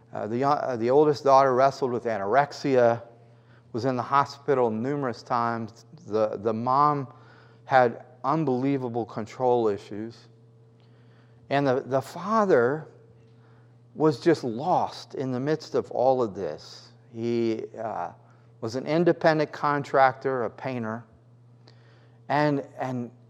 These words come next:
instead of, instead of diving into his work to make sure his family had enough money, as he started meeting with me,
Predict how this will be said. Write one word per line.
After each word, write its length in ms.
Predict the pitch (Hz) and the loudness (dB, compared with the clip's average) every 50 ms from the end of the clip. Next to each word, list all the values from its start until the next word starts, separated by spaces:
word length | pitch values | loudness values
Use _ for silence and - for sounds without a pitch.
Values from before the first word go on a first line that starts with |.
| - | -14
instead 580 | - 135 135 131 - - - - 202 214 240 240 | -12 -12 -12 -12 -14 -16 -6 0 2 4 6 8
of, 280 | 240 226 190 147 123 - - - - - - _ _ - - - - - - - - - - - - | 8 8 6 4 0 -8 -16 -20 -20 -20 -20 _ _ -20 -20 -20 -20 -20 -20 -20 -20 -20 -18 -12 -10
instead 420 | 135 131 - - - 208 226 247 | -10 -10 -10 0 4 4 6 6
of 240 | 277 254 180 - - | 6 4 4 2 2
diving 500 | - 180 165 190 196 190 170 175 170 156 | 4 6 10 10 10 8 8 4 0 0
into 520 | - 165 170 180 185 175 - - 196 165 | 0 0 0 0 0 -2 -2 -2 0 0
his 140 | 156 147 123 | 0 0 -2
work 400 | 127 135 143 156 165 170 165 165 - | -2 2 4 6 6 6 2 0 -6
to 100 | - 147 | -8 -4
make 220 | 143 156 151 - | -2 -2 -4 -4
sure 360 | - - - 170 165 170 170 156 | -8 -6 -2 0 2 2 2 2
his 180 | 156 143 127 | 0 -2 -4
family 460 | - - - 147 147 156 156 156 143 | -6 -6 -4 -2 -2 -2 -2 -2 -2
had 200 | 139 143 143 143 | 0 0 2 2
enough 320 | 143 135 127 127 123 - - | 2 0 0 -2 -4 -4 -8
money, 540 | 139 147 180 190 180 160 139 127 131 123 - - - - _ - - - _ - - _ _ - - _ _ _ - - - - _ _ - | -4 -2 -2 0 0 0 -2 -4 -4 -8 -12 -18 -20 -20 _ -20 -20 -20 _ -20 -20 _ _ -20 -20 _ _ _ -20 -20 -20 -20 _ _ -2
as 160 | 135 139 - | -2 -2 -2
he 100 | 180 185 | -4 -4
started 400 | - - 233 220 214 196 170 143 | 0 4 6 6 6 6 4 2
meeting 480 | 151 156 170 185 202 196 185 156 123 | 0 0 0 0 2 2 0 2 0
with 240 | 110 104 101 - - | 0 -2 -2 -4 -8
me, 320 | 101 101 104 104 104 113 | -10 -8 -8 -8 -10 -10